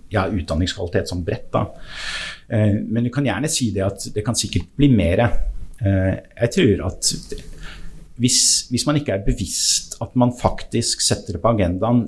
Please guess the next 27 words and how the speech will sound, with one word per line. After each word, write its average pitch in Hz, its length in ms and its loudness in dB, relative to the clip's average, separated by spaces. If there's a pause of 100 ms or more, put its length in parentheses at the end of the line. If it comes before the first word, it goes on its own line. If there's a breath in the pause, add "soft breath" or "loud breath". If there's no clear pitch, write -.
(120)
jevnlig, 117 460 0 (800 loud breath)
det 104 120 6
at - 240 2
vi 107 340 -2
må 147 140 2
være 113 280 2
relevant 113 640 -4 (560)
for - 120 0
de 113 140 6 (180)
utenfor 104 540 2 (680)
våres 101 600 0 (100)
mur, 156 240 2 (680 loud breath)
da 110 100 4
må 101 200 2
vi 110 140 2
faktisk - 800 -6 (340)
snakke - 480 0
med - 160 -12
dem, 151 140 2 (100)
og 110 140 -2
vi - 20 0
må 107 160 -2
snakke - 240 -4
mye 95 240 0
med 64 80 -8
dem. - 220 -2 (720 loud breath)
Eh, 92 440 2